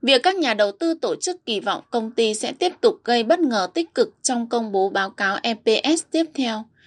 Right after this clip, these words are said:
đã tạo nên xu hướng giá cổ phiếu, thậm chí trước khi những thông tin này được công bố. Đây rõ ràng là một chiến lược sinh lợi.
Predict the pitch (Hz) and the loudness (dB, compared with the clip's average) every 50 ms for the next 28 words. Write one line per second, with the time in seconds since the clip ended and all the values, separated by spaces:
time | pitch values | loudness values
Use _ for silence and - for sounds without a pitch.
0 | _ _ _ - - 277 320 339 - 302 262 202 - 247 277 294 294 285 - - | _ _ _ 0 2 4 4 2 2 0 -2 -2 -2 -2 -2 -2 -2 -2 -2 -4
1 | 311 302 269 240 214 208 226 233 233 226 208 214 - - - 170 127 - - 196 | -4 -4 -4 -4 -4 -4 -6 -6 -6 -4 -6 -4 -4 -2 -2 -2 -2 -4 -4 -4
2 | 180 180 233 269 - _ _ _ _ _ _ _ _ _ _ _ _ - - 247 | -4 -4 -6 -10 -14 _ _ _ _ _ _ _ _ _ _ _ _ 2 2 2
3 | - - - - 220 202 196 190 277 - _ _ _ _ _ - 370 392 392 - | 2 2 0 -4 -4 -4 -4 -8 -10 -12 _ _ _ _ _ -2 -2 -2 -2 0
4 | - 330 302 277 269 269 302 320 330 302 294 277 311 311 285 254 220 196 175 165 | 0 2 2 2 0 -2 0 0 0 0 0 0 -2 -2 0 -2 -2 -4 -4 -4
5 | 175 165 - - 240 226 214 202 185 175 180 247 269 _ _ _ _ _ _ _ | -6 -6 -4 -4 -4 -2 -2 -2 -2 -2 -2 -6 -10 _ _ _ _ _ _ _
6 | _ _ _ _ _ _ _ _ _ _ _ _ _ _ _ _ _ - 233 240 | _ _ _ _ _ _ _ _ _ _ _ _ _ _ _ _ _ 0 4 6
7 | 240 233 226 - 254 - 320 330 320 247 220 202 202 196 202 196 185 185 - - | 6 6 6 6 4 2 2 2 0 0 0 0 -2 -4 -6 -6 -8 -6 -4 -2
8 | 220 202 233 262 262 190 - - - 311 302 294 269 233 170 - - | -2 -2 0 -2 -2 -2 -4 -4 -4 -4 -2 -2 -2 -4 -6 -8 -12